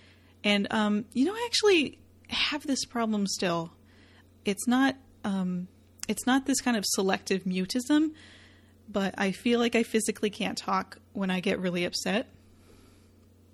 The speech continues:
which, uh, it makes a lot of sense to the point where I didn't even really connect it with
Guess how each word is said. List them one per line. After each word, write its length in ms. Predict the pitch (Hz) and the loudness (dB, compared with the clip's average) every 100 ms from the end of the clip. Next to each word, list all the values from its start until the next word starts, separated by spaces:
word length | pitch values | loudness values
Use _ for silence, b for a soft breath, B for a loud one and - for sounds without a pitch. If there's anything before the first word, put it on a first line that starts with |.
| - _ _ - _ - - | -20 _ _ -20 _ -16 -4
which, 300 | 220 - - | -2 -2 -8
uh, 100 | - - - | -8 -8 -4
it 80 | 233 | 0
makes 240 | 277 349 | 0 0
a 60 | 294 | -2
lot 100 | 214 | -2
of 80 | - | -2
sense 380 | 214 - - - B B - | -4 -6 -10 -14 B B -6
to 100 | 240 | -4
the 80 | 220 | -2
point 260 | 233 220 | -2 -2
where 100 | 214 | 0
I 100 | 202 | -2
didn't 300 | 196 220 226 | 0 0 0
even 260 | 220 202 196 | -2 -2 0
really 200 | 190 180 | 0 -2
connect 420 | - 185 190 - | -2 -2 -2 0
it 120 | 202 | 0
with 380 | 190 185 - | 0 -2 -4